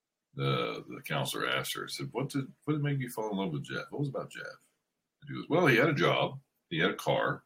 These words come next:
he had a, he had a place to live. He, he was, he's white, he's tall. He checked off all the boxes."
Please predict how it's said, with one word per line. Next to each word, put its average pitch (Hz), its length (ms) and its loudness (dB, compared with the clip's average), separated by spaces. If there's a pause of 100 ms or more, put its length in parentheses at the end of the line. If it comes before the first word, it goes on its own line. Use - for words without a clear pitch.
(520)
he 78 100 2
had 85 100 8
a, 90 240 4
he 78 100 0
had 80 100 8
a 78 120 6
place 85 300 2
to 98 60 -2
live. - 480 -2 (320)
He, 76 400 2
he 76 140 6
was, 71 200 2
he's 73 280 -6
white, 76 300 4
he's 71 180 -4
tall. 82 540 2 (840)
He 104 120 2
checked 107 260 4
off 104 160 6
all 104 200 6
the 98 60 4
boxes." - 600 -2